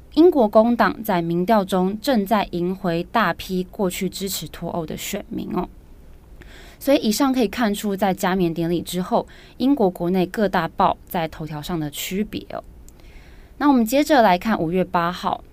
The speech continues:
在查尔斯三世完成加冕之后，五月八号星期一全国放假一天，那从明年度开始也会多增加一天，五月八号为这个国定假日哦。那在加冕之后呢，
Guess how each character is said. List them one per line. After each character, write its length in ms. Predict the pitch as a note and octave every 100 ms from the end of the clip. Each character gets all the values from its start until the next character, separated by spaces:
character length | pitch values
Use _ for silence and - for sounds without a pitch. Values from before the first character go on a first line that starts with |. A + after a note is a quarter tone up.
| - - -
在 200 | C4 B3+
查 160 | G#3+ G3
尔 100 | F3+
斯 120 | G3+
三 260 | F#3+ F3+
世 220 | G3 G#3 F3+
完 180 | E3+
成 160 | E3 F3
加 160 | F3+ F#3+
冕 200 | D#3+ D#3+
之 180 | F3
后， 260 | F3+ G#3+ E3 - - - - - - -
五 100 | F#3+
月 140 | B3
八 180 | C#4 A#3
号 220 | A#3+ A#3
星 180 | F#3+ G3+
期 140 | F#3+ F3+
一 160 | F3
全 300 | F#3+ - D#3+
国 120 | E3+
放 220 | E3 F3+ E3
假 100 | E3+
一 80 | F3
天， 360 | - F#3 F#3 G3 - - -
那 100 | A3+
从 160 | G#3+ G3+
明 160 | G#3
年 160 | A3+ A#3+
度 140 | D4+
开 240 | D#4 C#4+ D4+
始 320 | - A3 F3 -
也 120 | E3
会 160 | G3
多 200 | F#3 F3+
增 200 | F#3 F3+
加 160 | F3+ F3
一 120 | F#3+
天， 280 | F#3+ F#3+ F3
五 140 | D#3
月 140 | D#3 E3+
八 200 | - F#3
号 280 | G#3+ G3 - - - -
为 120 | D#3+
这 100 | F#3
个 120 | E3+
国 180 | D#3+ D3+
定 180 | F#3 E3+
假 240 | F#3 D#3
日 140 | F3+
哦。 100 | F3 - - - - - - - - - - - - -
那 80 | A#3+
在 140 | A#3 A3
加 160 | B3
冕 200 | C#4+ G3
之 160 | F#3 A3
后 180 | B3 A3+
呢， 240 | G3